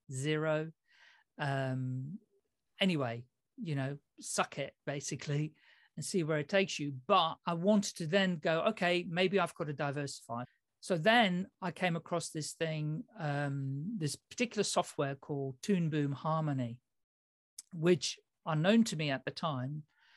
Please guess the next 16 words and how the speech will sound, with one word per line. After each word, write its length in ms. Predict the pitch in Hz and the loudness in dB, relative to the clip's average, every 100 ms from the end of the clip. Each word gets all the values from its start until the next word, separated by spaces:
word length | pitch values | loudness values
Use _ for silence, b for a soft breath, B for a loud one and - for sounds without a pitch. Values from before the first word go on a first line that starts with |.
| b b b _ | b b b _
was 300 | 202 165 156 | -8 -6 -4
being 360 | - 175 170 160 | 0 2 2 2
used 400 | 165 147 - - | 2 0 -2 -4
by 220 | 147 165 | -4 -2
all 200 | 170 160 143 | -4 -4 -4
the 80 | |
big, 240 | 135 147 139 _ _ - | -2 -2 -4 _ _ -14
um, 520 | 160 143 139 127 131 131 _ _ _ - | -8 -6 -6 -6 -6 -10 _ _ _ -8
animation 460 | 156 165 226 - 147 | -2 2 2 0 -4
houses 640 | 143 135 - 123 127 - _ _ _ | -4 -6 -8 -10 -10 -16 _ _ _
and 100 | - | -2
becoming 360 | 143 156 170 160 | -2 -2 -2 -2
more 180 | 170 160 | 0 0
and 80 | 151 | 0
more 140 | 143 | -2
popular. 520 | - - - 135 - | -4 -8 -6 -8 -10